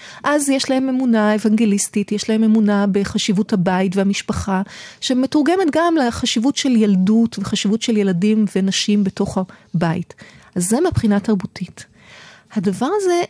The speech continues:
אה, מקבל גם, אה, הדהוד בזה שככל שהמהפכה התעשייתית מתקדמת, הציוד הטכנולוגי נהיה יותר ויותר מתוחכם, פחות כבר צריכים את כוח העבודה הזה של נשים וילדים.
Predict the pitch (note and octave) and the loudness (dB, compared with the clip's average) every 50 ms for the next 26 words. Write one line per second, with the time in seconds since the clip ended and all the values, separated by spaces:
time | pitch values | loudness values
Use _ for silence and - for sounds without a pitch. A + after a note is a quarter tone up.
0 | - - A#3 A3+ A3 A3+ A3+ D4+ - - - _ - F#3 G#3 G#3 G3+ G3+ G3+ G3+ | -4 -2 -2 0 0 -2 -4 -8 -18 -20 -20 _ -14 -4 0 2 4 4 4 2
1 | - - G3 G#3 B3+ D4 C#4+ E4+ D#4 C#4 - - - A3 G#3 G3+ G3 - G3+ E3+ | 2 0 0 2 2 2 2 0 0 -2 -4 -4 -2 0 0 2 2 2 0 0
2 | F3+ - E4+ F#4+ E4 D4 B3 A3+ - C#4 C#4+ - - B3 - - F#3+ - - A3+ | 2 2 0 0 2 0 0 0 0 0 -2 -2 -2 -4 -4 -4 -4 -2 -2 -2
3 | B3+ C4+ - - C4 A#3+ A#3 A#3 - - G#3+ G#3 G3 G3 G3 F#3+ - - F#3+ - | -2 -2 -2 -2 -2 -2 -2 -2 -4 -4 -2 0 0 2 0 0 -2 -2 -4 -2
4 | G#3+ A3 A3+ A3+ A3 G#3 G3+ - - F#3 F3+ - G#3 F#3 - G#3 - G#3 G3+ - | 0 0 2 2 2 0 0 -2 -2 -4 -4 -2 -4 -4 -4 -2 -2 -2 -4 -2
5 | - F#3+ F3 B3 C#4+ D4 C#4 C#4+ - - G3+ - - - G3 G#3 G3+ A3+ - A3 | -4 -4 -2 -2 0 -2 -2 -4 -6 -8 -8 -6 -2 0 0 0 0 -2 -2 -4
6 | - - G3+ F#3+ G3 G#3 G#3 G3 G3 F#3 F#3+ F#3 F#3 F3+ - F#3+ F#3 G3 - G3 | -2 0 2 2 2 2 2 2 2 2 2 2 0 0 0 -2 -2 -2 -2 0
7 | G3 G3 G3 - G#3 - - - C#4+ D4 D4 D#4 - - - - - - - _ | 0 0 0 -2 -4 -8 -6 -4 -2 -2 -2 -2 -6 -10 -20 -20 -20 -20 -20 _
8 | _ - - - - D3+ C#3+ - C4+ D4 C#4+ - - - A#3 A3+ A3+ - - - | _ -14 -10 -8 -6 -4 -2 -2 -2 -2 -2 -6 -6 -2 -2 -2 0 -2 -4 -2
9 | G#3+ F#3+ - - - - D4 E4 E4 F4 F4+ - - - - - - - G#3+ - | -2 -4 -4 -4 -2 0 0 0 0 -2 -4 -8 -14 -20 -20 -20 -14 -12 -12 -10
10 | - - - A#3 A#3 - - G#3 G3 G#3+ F#3+ F#3+ G#3+ G#3+ A3 G#3 G3+ F#3+ F3+ - | -6 -2 -2 -2 -2 0 -2 0 0 0 0 2 2 0 0 0 0 -2 -2 -2
11 | - F#3+ F#3+ G3 F#3+ G3 - - - F3+ F#3 F#3+ F3+ F3+ F#3+ F#3+ E3 F#3+ F#3+ | -2 0 0 0 0 0 -2 0 0 0 0 2 0 0 0 0 -2 -2 -4